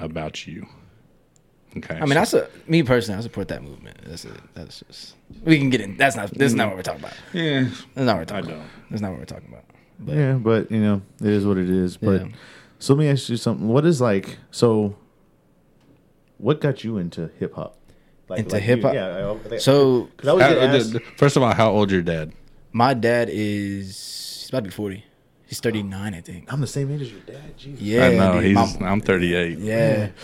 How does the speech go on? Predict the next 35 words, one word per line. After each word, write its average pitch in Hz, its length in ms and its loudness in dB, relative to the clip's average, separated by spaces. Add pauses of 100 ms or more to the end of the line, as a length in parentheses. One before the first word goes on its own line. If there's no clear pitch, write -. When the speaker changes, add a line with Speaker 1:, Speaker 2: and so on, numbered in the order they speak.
(200)
Speaker 3:
No, 160 160 6
but, 143 100 2
Speaker 2:
But, 127 200 6
Speaker 3:
but - 20 2
Speaker 2:
uh, 107 160 2
Speaker 3:
because 139 180 0
we're 151 60 0
gonna 147 160 2
ask 131 100 -2
this, 131 80 0
people 151 220 -2
always 139 180 2
ask 123 260 0
me, 120 140 -8
like, 101 220 -6
when 107 160 -8
I 107 80 -4
meet 113 220 -10
people, 101 440 -10 (400)
and 120 180 -4
I, 120 220 -2 (720)
I 131 80 0
have 139 200 2
friends 127 240 -4
that 107 100 -4
listen 110 220 -8
to 107 60 -8
my 104 140 -4
music 110 360 -8 (580)
that 101 120 -6
I 95 60 -6
grew 95 220 -8
up 82 80 -14
with. 87 260 -18
Speaker 2:
Right. 92 300 -4